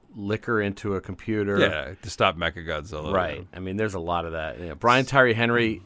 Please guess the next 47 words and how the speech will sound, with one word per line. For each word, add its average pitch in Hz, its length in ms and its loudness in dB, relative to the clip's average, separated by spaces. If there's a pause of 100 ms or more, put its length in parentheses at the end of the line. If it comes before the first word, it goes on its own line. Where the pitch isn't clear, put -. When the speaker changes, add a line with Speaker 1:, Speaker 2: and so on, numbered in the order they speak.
Speaker 1:
has 113 420 2 (240)
one 110 280 2
hundred 135 340 6
percent 113 340 0
of 107 60 4
the 104 80 2
dialogue 95 500 4
in 85 80 -6
this 82 200 -8
movie. 85 520 -6
Speaker 2:
He's 123 220 -2
try-, 139 240 2
and 139 140 4
he 127 80 2
try-, 127 340 6
like, 120 160 2
this, 123 200 -4
the 131 120 -4
dialogue 143 400 10
isn't 107 220 0
great, 101 320 4
and 101 120 -2
he's 104 140 -2
trying 120 540 4
so 101 180 0
hard 98 280 4
to, 87 100 -2
like, 87 240 -2
make 87 240 -4
it 87 100 -10
sound 82 540 -6 (260)
fun 90 400 -2
and 80 300 -8
kinda 85 200 -6
natural, 80 580 -6
and 73 100 -10
it's, - 180 -14
it's - 180 -8
tough. 78 380 -6
But 98 80 -4
he's, 151 220 2
he's 143 260 4
good 123 260 6
though. 85 160 0
He's 120 200 -2
a 123 80 0
good, 95 340 0